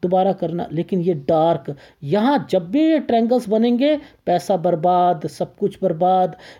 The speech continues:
यहाँ पर नुकसान, ये सब इसी के बीच बीच में। यहाँ पर ये बना हुआ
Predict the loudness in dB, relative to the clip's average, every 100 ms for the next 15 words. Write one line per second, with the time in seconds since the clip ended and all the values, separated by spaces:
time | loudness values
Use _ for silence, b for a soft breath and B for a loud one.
0 | -4 -2 0 0 -2 -2 -6 -4 -2 0
1 | 0 0 0 -2 0 -4 -4 -8 -6 -4
2 | 0 0 0 -2 -4 0 -2 0 0 0
3 | -2 B B 0 2 2 2 2 2 0
4 | 2 2 2 2